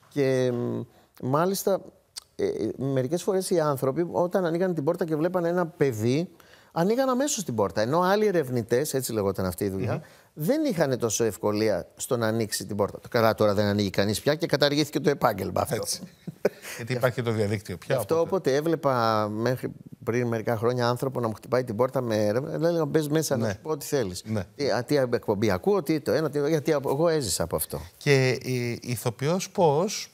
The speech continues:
Speaker 2: πώς φτάνουμε πλέον;
Speaker 1: Το ηθοποιός ήταν το μεγάλο μου όνειρο. Ε, μόλις τελείωσα το σχολείο και μπήκα και στη νομική,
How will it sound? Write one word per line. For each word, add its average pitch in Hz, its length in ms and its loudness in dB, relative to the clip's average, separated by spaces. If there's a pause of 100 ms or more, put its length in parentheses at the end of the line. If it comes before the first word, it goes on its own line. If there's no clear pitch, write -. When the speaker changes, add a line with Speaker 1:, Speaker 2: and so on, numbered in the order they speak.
Speaker 2:
πώς 175 200 2
φτάνουμε 147 580 2 (120)
πλέον; 143 380 0 (220)
Speaker 1:
Το 127 80 -4
ηθοποιός 135 400 0
ήταν 175 180 -2
το 165 100 0
μεγάλο 156 320 2
μου 147 140 0
όνειρο. 92 360 0 (260)
Ε, 120 160 0
μόλις 151 320 2
τελείωσα 135 420 0
το 110 100 -6
σχολείο 120 360 0
και 113 160 -2
μπήκα 131 340 0
και 98 100 -12
στη 104 160 -4
νομική, 104 560 -2